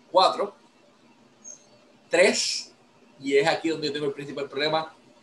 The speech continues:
Kevin Holland con cinco y cero. Dos,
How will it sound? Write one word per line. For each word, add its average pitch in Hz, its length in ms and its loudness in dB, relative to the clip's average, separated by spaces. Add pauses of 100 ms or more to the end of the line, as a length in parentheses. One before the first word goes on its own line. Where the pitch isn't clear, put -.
(320)
Kevin 156 340 0
Holland 165 340 2
con 156 120 -6
cinco 131 260 -10
y - 40 -10
cero. 139 260 -4 (2000)
Dos, 233 560 2